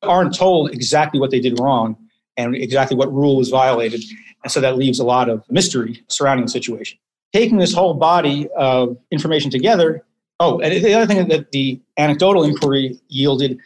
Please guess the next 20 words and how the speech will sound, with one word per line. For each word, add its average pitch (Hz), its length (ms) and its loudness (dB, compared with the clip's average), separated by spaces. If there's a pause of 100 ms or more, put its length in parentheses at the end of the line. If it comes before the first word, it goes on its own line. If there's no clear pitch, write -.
(240)
was 143 400 -2
multiple 180 440 0
examples 143 760 -2 (380)
of 131 480 0 (600)
the - 60 -6
platforms. 156 800 0 (340)
This - 120 -8
is - 100 -6
chiefly 220 400 2
Facebook, 151 480 0
where 127 100 0
the 117 80 -4
most, 127 520 -2
uh, 123 360 0 (400)
uh, 120 120 -6
journalistic 139 500 0
reporting 131 380 -2
has 123 100 -4
been 120 140 -6
done, 120 320 -2